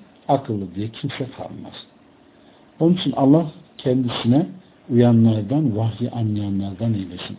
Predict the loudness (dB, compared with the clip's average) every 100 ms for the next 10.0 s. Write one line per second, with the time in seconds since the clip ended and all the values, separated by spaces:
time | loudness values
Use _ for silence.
0 | -14 -12 -10 -10 -12 -14 -16 _ _ _
1 | _ -20 _ _ 0 4 4 2 -2 4
2 | 4 6 8 8 8 4 2 0 -2 2
3 | 4 2 2 0 0 -2 -2 0 0 0
4 | -2 -4 -18 -20 -20 _ 0 4 6 6
5 | 6 2 4 8 8 4 -10 -20 -4 2
6 | 4 6 10 10 10 10 8 6 6 6
7 | 2 2 4 4 2 4 4 4 -4 -20
8 | -20 -20 0 4 6 8 6 6 4 6
9 | 8 8 8 8 8 6 4 2 0